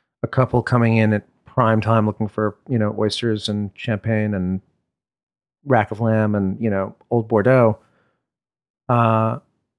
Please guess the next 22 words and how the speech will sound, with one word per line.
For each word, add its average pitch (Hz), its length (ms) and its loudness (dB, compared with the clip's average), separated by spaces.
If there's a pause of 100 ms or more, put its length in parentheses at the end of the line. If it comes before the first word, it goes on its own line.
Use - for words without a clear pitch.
(920)
those 143 320 6
people 170 520 0 (960)
have 135 240 -2
to 131 80 -2
feel 117 600 0 (200)
equally 123 340 -4
comfortable. 104 560 -10 (300)
You 120 80 -2
know, 110 100 0
that's 113 260 0
the 110 100 -2
goal. 98 280 -2 (140)
Everybody 127 480 4
should 113 180 -4
walk 110 320 2
in 110 240 0
and 104 160 -10
feel 110 160 -4
like 104 160 -6
they're 113 100 -4
walking 104 380 -4
into, 95 640 -4